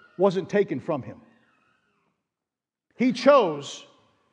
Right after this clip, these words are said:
to give up his spirit. In fact, you wanna hear something weird too? I'm a word nerd. That word bowed in Greek actually means to rest. He hung on the cross.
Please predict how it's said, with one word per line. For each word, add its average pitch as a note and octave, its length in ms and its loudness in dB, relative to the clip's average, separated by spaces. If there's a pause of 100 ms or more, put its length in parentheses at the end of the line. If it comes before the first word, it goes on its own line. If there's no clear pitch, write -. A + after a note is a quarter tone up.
(100)
to G#3+ 100 -2
give A3+ 180 6
up A3+ 140 0
his F3+ 120 -2
spirit. F#3+ 480 -2
In F#3+ 60 0
fact, B3+ 200 4
you C4 60 -4
wanna C4+ 100 4
hear C4+ 60 2
something B3+ 220 4
weird C4 240 0
too? B3+ 160 2
I'm A3 80 2
a G3+ 60 -2
word G3 300 2
nerd. D3 280 -10 (360)
That C#4 200 4
word C#4+ 320 4
bowed G#3+ 640 2 (120)
in G3+ 160 -4
Greek A3 380 -2 (440)
actually C4 440 0
means A3+ 580 -2 (500)
to F#3 100 -2
rest. E3 540 -4 (1600)
He A3 140 4
hung D4+ 220 6
on F4+ 120 8
the F4 80 -2
cross. C4+ 720 2